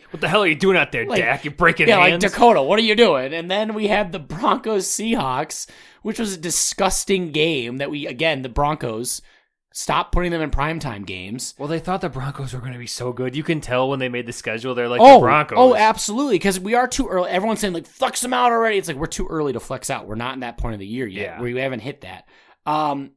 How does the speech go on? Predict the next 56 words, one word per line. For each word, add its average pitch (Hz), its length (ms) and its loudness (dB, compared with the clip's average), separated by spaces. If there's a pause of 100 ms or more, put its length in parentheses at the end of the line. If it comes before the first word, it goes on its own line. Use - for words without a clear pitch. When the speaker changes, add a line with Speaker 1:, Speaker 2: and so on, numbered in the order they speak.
Speaker 2:
last 175 420 -2
week, 180 320 -8 (500)
we 143 140 -2
did 160 240 -2
have 143 480 -4
the 127 100 -10 (200)
Chargers-Chiefs, 147 1080 -6
Speaker 1:
Which 123 100 -12
Speaker 2:
which 139 160 0
Speaker 1:
was - 20 -10
good. 123 120 0
Speaker 2:
was 165 240 6
a 170 60 2
good 139 280 -2
game. 110 460 -4 (340)
You 123 100 -4
know, 110 180 -4
you 131 180 0
had 143 240 -2
Herbert 147 420 -4
get 147 140 -4
hurt, 147 340 -6
and 147 140 -4
then 135 80 -6
he 131 80 -6
still 147 380 -4
came 135 280 -6
out. 127 220 -4
You 131 40 -8
could 127 140 -8
see - 140 -6
he 135 40 -2
was 127 80 -4
in 123 120 -6
pain. 127 260 -2
Then 131 100 -6
he 123 60 -8
came 139 240 -8
out 139 60 -8
and 127 80 -14
threw 135 100 -8
that 117 220 -8 (180)
absolute 127 560 -2
missile 135 760 -6 (100)
Speaker 1:
Mm-hmm. 123 180 -8
Speaker 2:
for 131 80 -4
the 120 80 -4
touchdown, 156 520 -2
which 120 140 -10
was 107 180 -10
awesome. 139 460 -4
Gave 120 180 -4
him 113 120 -6
a, 92 80 -8 (320)
a 107 60 -10
chance. 135 680 -4